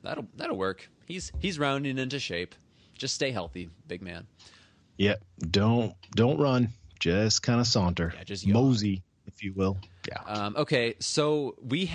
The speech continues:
Speaker 1: we, uh, I tallied up our picks for who we're gonna get out of the group stages.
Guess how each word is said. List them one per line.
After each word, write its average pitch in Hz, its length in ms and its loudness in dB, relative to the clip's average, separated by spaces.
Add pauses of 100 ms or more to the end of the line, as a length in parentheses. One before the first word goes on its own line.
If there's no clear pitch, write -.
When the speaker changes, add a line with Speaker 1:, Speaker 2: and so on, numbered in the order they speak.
(120)
Speaker 1:
we, 165 320 -2
uh, 110 400 0 (100)
I 120 280 -2 (400)
tallied 151 500 -2
up 127 220 -2
our 110 140 -2
picks - 500 -6
for 107 120 -6
who 113 140 -2
we're 120 140 -2
gonna 110 180 -4
get 104 160 -2
out 104 180 -2
of 95 120 -10
the 101 80 -10
group 98 280 -8
stages. 131 560 -6